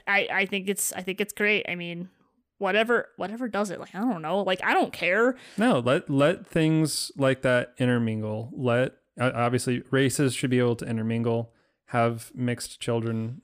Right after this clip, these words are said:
Speaker 2: Or really, it's just,
Speaker 1: That's
Speaker 2: it's
Speaker 1: how I
Speaker 2: children.
Speaker 1: got here.
Speaker 2: That
Speaker 1: Oh,
Speaker 2: is how you
Speaker 1: sorry.
Speaker 2: got there. That's how I got here, too. Just multiple
Speaker 1: Oh.
Speaker 2: mixed
Speaker 1: Yes, you have
Speaker 2: kinds.
Speaker 1: a lot of mixes in there.
Speaker 2: But
Speaker 1: Pancake mix, cake
Speaker 2: and, and I think,
Speaker 1: mix.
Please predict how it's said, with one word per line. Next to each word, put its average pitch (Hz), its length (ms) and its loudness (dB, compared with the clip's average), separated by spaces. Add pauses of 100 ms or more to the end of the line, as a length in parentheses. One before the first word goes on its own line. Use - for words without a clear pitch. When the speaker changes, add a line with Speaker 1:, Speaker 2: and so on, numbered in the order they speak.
Speaker 2:
Or 110 120 -6
really, 135 320 -2
it's 135 80 -6
just, 208 80 2
Speaker 1:
That's 208 200 2
Speaker 2:
it's 220 80 2
Speaker 1:
how 208 140 4
I 214 200 6
Speaker 2:
children. 226 80 4
Speaker 1:
got 180 240 2
here. 170 440 -4
Speaker 2:
That 117 120 0
Speaker 1:
Oh, 143 40 2
Speaker 2:
is 156 80 0
how 160 60 2
you 123 40 2
Speaker 1:
sorry. - 120 -2
Speaker 2:
got - 80 -6 (100)
there. 117 80 -6
That's 127 180 -2
how 151 140 4
I 156 120 4
got 113 180 2
here, 117 140 2
too. 113 280 0 (580)
Just - 280 -4
multiple 123 500 0
Speaker 1:
Oh. 104 40 -2
Speaker 2:
mixed - 440 -8 (200)
Speaker 1:
Yes, 185 280 -4
you 214 180 0
have 247 120 0
Speaker 2:
kinds. - 20 0
Speaker 1:
a 196 60 0
lot 165 200 -6
of 64 60 -10
mixes 208 400 -10
in 214 120 -12
there. 110 260 -12 (1040)
Speaker 2:
But - 120 -14 (140)
Speaker 1:
Pancake - 260 0
mix, - 580 -12
cake 156 140 0
Speaker 2:
and, 160 100 -4
and 151 120 2
I 156 40 2
think, 190 180 2
Speaker 1:
mix. - 140 -10